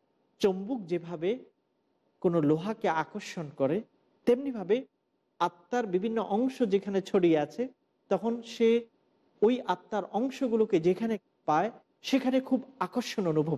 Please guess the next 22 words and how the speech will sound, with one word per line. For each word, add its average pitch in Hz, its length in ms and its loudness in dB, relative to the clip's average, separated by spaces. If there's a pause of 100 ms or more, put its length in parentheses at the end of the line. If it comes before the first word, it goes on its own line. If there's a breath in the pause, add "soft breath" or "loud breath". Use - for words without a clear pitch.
করে। 120 200 -6 (840)
যেমন 165 300 0 (640)
কোনো 156 160 0
বন্ধুর 165 360 0
প্রতি 151 220 0
আকর্ষণ 147 420 -4
অনুভব, 139 360 -4 (340)
কোনো 151 160 2
ভাইয়ের 156 320 2
প্রতি 151 220 -6
আকর্ষণ 139 420 -10
অনুভব, 135 340 -6 (300)
মা 156 160 2
বাবার 170 280 0
প্রতি 160 240 -2
আকর্ষণ 147 460 -4
অনুভব, 139 340 -2 (680)
কোনো 165 200 4
স্ত্রীর 196 380 0
প্রতি 165 280 2
আকর্ষণ 156 460 -6
অনুভব, 143 320 0